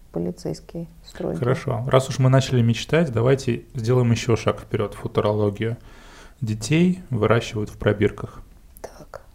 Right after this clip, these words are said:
Speaker 2: Такое, в принципе, тоже возможно. Ну, в смысле, это уже
Speaker 1: Мгм.
Speaker 2: есть.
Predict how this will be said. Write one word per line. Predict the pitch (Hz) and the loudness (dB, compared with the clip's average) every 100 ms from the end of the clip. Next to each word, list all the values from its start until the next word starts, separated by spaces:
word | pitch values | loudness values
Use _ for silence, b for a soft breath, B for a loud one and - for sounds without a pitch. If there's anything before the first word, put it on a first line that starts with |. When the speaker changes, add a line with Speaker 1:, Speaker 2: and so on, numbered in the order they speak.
| - - - | -20 -20 -12
Speaker 2:
Такое, | - 131 127 | -2 8 8
в | 120 | 8
принципе, | 127 120 - | 2 0 -2
тоже | - 131 104 | 0 2 2
возможно. | 104 104 120 185 123 | 2 4 4 4 4
Ну, | |
в | |
смысле, | 110 104 - | 4 2 2
это | 104 | 2
уже | 101 110 | 4 2
Speaker 1:
Мгм. | 113 | 2
Speaker 2:
есть. | 165 - | -2 -6